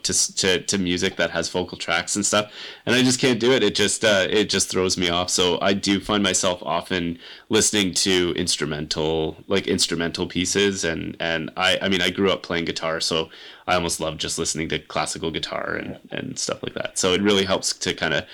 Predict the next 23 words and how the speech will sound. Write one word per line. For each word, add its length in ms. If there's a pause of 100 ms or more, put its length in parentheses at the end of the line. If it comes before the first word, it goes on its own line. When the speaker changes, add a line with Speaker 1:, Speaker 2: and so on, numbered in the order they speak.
(360)
Speaker 1:
focus, 520 (100)
focus 320
me 240
in 100
and 400
kind 220
of, 240 (260)
you 80
know, 120
cut 220
me 100
off 400
from 220
some 180
of 80
the 80
other 240
distractions 880
and, 240 (160)
and 180
things 200
like 120
that. 200